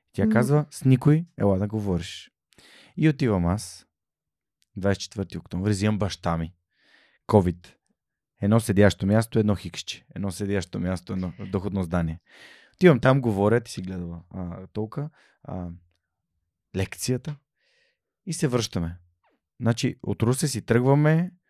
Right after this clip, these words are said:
Speaker 1: ние бяхме ходили, а, някъде до Варна, на командировка, през Горна Оряховица, баща ми от Горна Оряховица, но сутринта отиваме до Русе, говоря и се прибираме в София.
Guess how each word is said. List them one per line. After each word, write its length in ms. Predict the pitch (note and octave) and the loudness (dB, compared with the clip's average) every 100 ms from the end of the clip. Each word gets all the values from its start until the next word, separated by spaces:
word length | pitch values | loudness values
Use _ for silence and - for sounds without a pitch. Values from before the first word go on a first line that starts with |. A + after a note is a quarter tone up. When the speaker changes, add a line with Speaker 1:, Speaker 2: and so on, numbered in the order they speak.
| _ _ | _ _
Speaker 1:
ние 160 | A#2+ A#2+ | 0 2
бяхме 280 | A#2 A#2 G#2+ | 4 2 0
ходили, 380 | A2+ A2 G#2 F#2 - | 2 4 4 2 0
а, 260 | G2+ F#2+ F#2 F2+ | 0 0 -2 -4
някъде 360 | G2+ F#2+ G2+ F2+ | -4 -2 -2 -2
до 120 | F2 | -2
Варна, 500 | F#2+ B2+ C#3+ C#3+ C#3 | 2 2 2 0 0
на 100 | B2 | -2
командировка, 920 | - B2+ A#2+ A2+ C3 - D#3+ D#3+ D#3+ - - - | -2 0 2 2 2 0 0 0 -2 -6 -20 -6
през 160 | G2+ F#2+ | -2 0
Горна 240 | G#2 A2 | 4 4
Оряховица, 340 | B2 C3 B2 G#2 | 4 0 -4 -4
баща 200 | - G#2+ | -4 -2
ми 60 | |
от 60 | F#2+ | -2
Горна 260 | F#2+ A#2+ | -2 -2
Оряховица, 460 | C3 C3+ C3+ - C#3+ | -4 -6 -8 -4 -2
но 220 | C3+ B2 A#2 - - | -2 -4 -8 -16 -12
сутринта 300 | A2 G#2+ G2+ | -6 -2 -2
отиваме 300 | G#2 G2 G#2+ | -2 -2 0
до 80 | A#2+ | 0
Русе, 200 | C3+ F3+ | 0 -2
говоря 420 | A2+ G2+ G#2 C#3+ | -4 0 4 6
и 140 | D#3+ D#3 | 4 2
се 120 | - | -2
прибираме 480 | - A2+ A#2 A#2 G2+ | -2 4 4 4 0
в 60 | |
София. 320 | - E2+ E2+ | -2 -6 -6